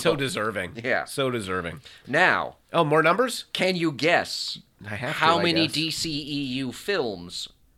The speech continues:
Speaker 1: have lower critic scores
Speaker 2: Than thirty-nine?
Speaker 1: than Black Adam? Yes.
Speaker 2: None.
Speaker 1: Incorrect.
Speaker 2: Really?
Speaker 1: Yes.
Speaker 2: Okay, so is this where Suicide Squad one comes in?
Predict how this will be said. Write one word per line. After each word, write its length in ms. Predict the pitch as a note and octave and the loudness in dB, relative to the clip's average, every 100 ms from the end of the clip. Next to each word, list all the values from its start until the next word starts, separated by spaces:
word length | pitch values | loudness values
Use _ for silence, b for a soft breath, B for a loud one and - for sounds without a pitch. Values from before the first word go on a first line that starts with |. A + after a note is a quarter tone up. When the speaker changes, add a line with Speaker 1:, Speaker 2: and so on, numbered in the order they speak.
| _ | _
Speaker 1:
have 260 | - C3 A#2 | 0 0 -2
lower 640 | B2 C3 D3+ F3+ E3+ G#2+ | -6 0 2 2 0 -4
critic 340 | - G#2+ E2+ - | -6 -6 -6 -8
scores 680 | - D#2+ C#2+ G1+ - - - _ _ _ _ _ _ _ _ _ _ _ _ _ _ _ _ | -10 -8 -10 -12 -14 -14 -18 _ _ _ _ _ _ _ _ _ _ _ _ _ _ _ _
Speaker 2:
Than 160 | B2 F#2+ | -8 -6
thirty-nine? 560 | B2 A#2 G2 F#2 C3 | -2 0 2 0 0
Speaker 1:
than 180 | F3 G#2 | 0 -4
Black 260 | G2+ G2+ G2+ | 0 0 2
Adam? 260 | G2 D#2+ | -2 -4
Yes. 300 | F2+ D#2 - - - | -6 -8 -10 -20 -14
Speaker 2:
None. 400 | F2+ E2+ B1 - - _ _ _ _ - | -6 -6 -6 -14 -20 _ _ _ _ -14
Speaker 1:
Incorrect. 480 | G#2 - D2+ - _ _ _ - | -12 -6 -6 -6 _ _ _ -10
Speaker 2:
Really? 460 | C3 A3 G2 C#2 - | -4 -2 -4 -6 -10
Speaker 1:
Yes. 300 | D#2+ - - - | -12 -12 -12 -8
Speaker 2:
Okay, 180 | A2 | -6
so 120 | A2+ G2+ | -4 -4
is 80 | |
this 140 | G2+ G#2+ | -6 -10
where 60 | B2 | -8
Suicide 440 | A2+ G#2+ A#2 G2+ | -8 -8 -6 -8
Squad 220 | - F#2 F#2+ | -6 -6 -6
one 200 | F#2 A#2 | -8 -8
comes 200 | C3+ C3 | -8 -8
in? 180 | - | -10